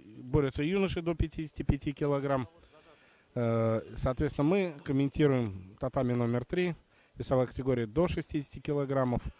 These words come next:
Вот еще одна попытка Дорбиняна провести с упором стопы в живот, а Сухов быстро прихватывает на Сайкоме.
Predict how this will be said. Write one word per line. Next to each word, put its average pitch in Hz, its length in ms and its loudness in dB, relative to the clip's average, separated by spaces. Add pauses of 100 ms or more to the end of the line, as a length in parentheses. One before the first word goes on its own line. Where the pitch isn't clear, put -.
(380)
Вот 127 180 -4
еще 147 220 4
одна 143 160 4
попытка 156 400 4
Дорбиняна 180 680 6 (380)
провести 151 340 4
с 151 120 -2
упором 147 320 6
стопы 156 260 2
в 147 80 2
живот, 175 320 4
а 127 680 6 (680)
Сухов 170 320 6
быстро 170 300 4
прихватывает 160 640 4
на 151 140 6
Сайкоме. 127 680 4